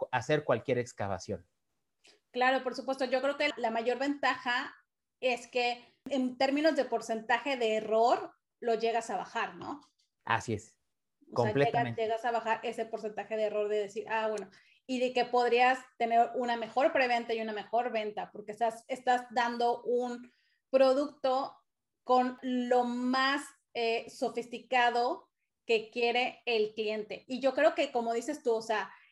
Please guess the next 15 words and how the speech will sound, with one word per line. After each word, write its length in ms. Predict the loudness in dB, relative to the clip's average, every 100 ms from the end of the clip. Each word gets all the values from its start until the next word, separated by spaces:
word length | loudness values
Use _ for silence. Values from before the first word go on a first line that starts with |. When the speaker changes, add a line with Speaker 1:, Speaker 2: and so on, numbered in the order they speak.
| _
Speaker 2:
el, 260 | 2 2 0
el 120 | -4
estilo 340 | -4 0 2
de 140 | 2 0
vida. 360 | 0 -2 -4 -10 _ -12
Ahora 480 | 2 4 6 4 2 -2 -14 _ _ _ 2
hay 240 | 2 2
personas 580 | -2 -6 -2 -2 -4 -4
que, 580 | 0 2 2 -2 -4 _ _ _ -2
este, 580 | 2 2 0 0 0
ya 120 | 2 0
no 140 | 2
quieren 220 | 0 0
tener 280 | 0 2 0
hijos 580 | 0 -4 -4 -8 -16